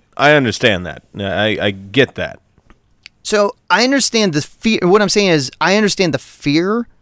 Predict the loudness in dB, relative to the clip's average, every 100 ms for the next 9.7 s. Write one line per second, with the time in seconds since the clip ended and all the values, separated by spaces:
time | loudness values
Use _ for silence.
0 | _ _ -2 0 2 2 2 2 0 0
1 | -2 -2 0 2 0 0 0 0 0 -2
2 | 0 0 0 0 -2 -2 -2 -2 -4 -2
3 | -4 -4 -2 0 2 0 -2 -2 0 2
4 | 0 -2 0 0 0 -4 -2 -4 -4 -8
5 | _ -2 0 0 -4 -4 0 0 0 -2
6 | -2 -4 -4 -4 -6 -20 _ _ _ _
7 | _ _ _ -2 0 2 2 2 0 0
8 | 0 0 0 0 0 0 -2 -2 -2 0
9 | 0 0 0 -2 -2 -4 -6